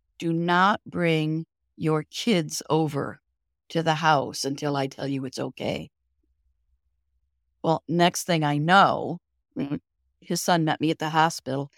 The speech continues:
When I came home that night, my entire place smelled like cleaners,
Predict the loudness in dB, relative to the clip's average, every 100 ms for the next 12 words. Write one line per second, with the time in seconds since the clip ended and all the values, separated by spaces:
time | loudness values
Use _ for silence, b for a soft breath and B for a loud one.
0 | b b 4 4 2 0 0 -2 -2 -2
1 | -2 -2 -2 -2 -6 _ _ _ _ _
2 | -4 0 0 0 0 0 -2 -2 -2 -2
3 | -4 0 0 0 -4 -8 _ _ _ -4
4 | -4 -4 _ _ _ -6 -2 -2 -2 -6
5 | -10 -14